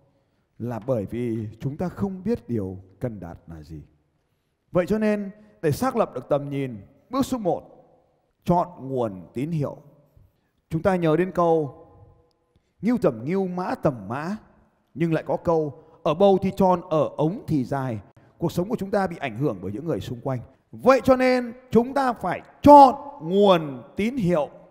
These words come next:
Đây là bước khó vô cùng luôn.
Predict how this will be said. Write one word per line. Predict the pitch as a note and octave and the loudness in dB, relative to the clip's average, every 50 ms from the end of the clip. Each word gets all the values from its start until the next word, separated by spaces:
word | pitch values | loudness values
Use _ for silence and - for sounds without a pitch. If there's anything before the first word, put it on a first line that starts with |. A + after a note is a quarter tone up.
| - _ _ _ _ _ _ _ _ _ _ _ _ _ _ _ _ _ _ _ _ _ _ _ - | -20 _ _ _ _ _ _ _ _ _ _ _ _ _ _ _ _ _ _ _ _ _ _ _ 2
Đây | F#3 G3+ | 4 4
là | F#3+ D#3 | 4 4
bước | - A#3 B3+ - | 6 6 6 6
khó | - - A#2 C3 D#3 D#3+ F3 F#3 A3+ B3+ F3+ - | 4 -2 -2 0 0 2 4 4 4 2 2 0
vô | - C#4+ D4 - - | 2 2 2 2 0
cùng | - E3 C3+ A2 A2+ | -4 -6 -6 -4 -6
luôn. | C#3 D#3 C#3+ | -4 -4 -4